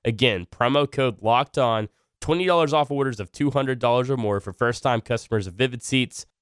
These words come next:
Make a memory that lasts a lifetime and let Vivid Seats help you get to your favorite live event like they've helped me so many times before. And remember,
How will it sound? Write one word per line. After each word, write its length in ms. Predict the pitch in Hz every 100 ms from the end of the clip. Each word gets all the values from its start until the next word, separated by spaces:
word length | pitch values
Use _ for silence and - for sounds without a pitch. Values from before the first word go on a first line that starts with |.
| -
Make 220 | 165 202
a 60 | 208
memory 440 | 202 180 175 151 -
that 160 | 123
lasts 340 | 123 127 131 135
a 60 |
lifetime 640 | 110 117 113 - 120 113 110
and 100 | 104
let 180 | 104 90
Vivid 280 | 127 135
Seats 300 | - 135 -
help 260 | 135 139 -
you 160 | 127 117
get 220 | 117 104
to 100 | 101
your 100 | 104
favorite 380 | - 110 117 101
live 260 | 101 113
event 380 | 110 101 107 - _ -
like 180 | 123 120
they've 160 | 127 120
helped 220 | 123 113
me 100 | 110
so 240 | - 127
many 200 | 135 135
times 360 | - 120 120 -
before. 520 | 131 - 107 85 78 _
And 140 | - 135
remember, 400 | 139 131 95